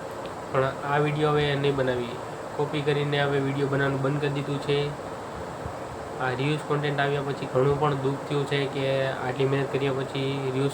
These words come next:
કોન્ટેન્ટ આવી ગયો. આ બધું ખોટું જ છે કે કોપી કરીને વીડિયો મૂકો.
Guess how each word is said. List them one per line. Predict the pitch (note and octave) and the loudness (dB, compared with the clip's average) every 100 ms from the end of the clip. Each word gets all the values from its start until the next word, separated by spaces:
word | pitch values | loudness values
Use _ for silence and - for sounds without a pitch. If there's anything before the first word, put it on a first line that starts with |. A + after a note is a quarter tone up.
| - | 0
કોન્ટેન્ટ | C#3+ C#3 C3 | 0 0 2
આવી | C3 | 2
ગયો. | C3 A#2+ A#2+ - - - - - - - - - - - C3+ C3+ | 2 0 -2 -6 -8 -8 -10 -10 -10 -10 -10 -10 -10 -8 -2 2
આ | |
બધું | D3 D3+ D3+ | 2 2 0
ખોટું | D#3 D3+ D#3+ | 0 -2 -4
જ | |
છે | - D3 | 0 0
કે | D3 C#3+ C#3 C3+ | 2 0 0 0
કોપી | C#3 C#3 D3 | -2 -2 0
કરીને | C#3+ C#3+ C#3+ | 0 2 2
વીડિયો | C3 C3 C#3 C#3+ | 2 2 2 2
મૂકો. | C#3 C#3+ C#3+ B2+ B2 | 2 0 2 2 2